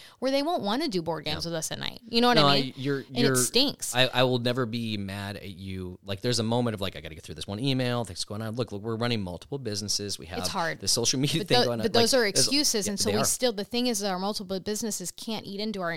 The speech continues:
Speaker 1: time
Speaker 2: No.
Speaker 1: with our, our intentional time with kids.
Speaker 2: Right.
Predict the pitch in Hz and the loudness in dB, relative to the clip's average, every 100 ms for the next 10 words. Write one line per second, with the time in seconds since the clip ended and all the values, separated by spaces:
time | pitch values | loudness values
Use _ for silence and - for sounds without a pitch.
0 | 175 - 208 208 175 175 151 - 190 190 | -6 -10 -6 -4 -2 -2 -2 -4 -6 -6
1 | 254 - 196 180 180 160 - - 269 208 | -6 -4 -6 -8 -6 -6 -10 -6 -2 -2
2 | - 85 | -2 -8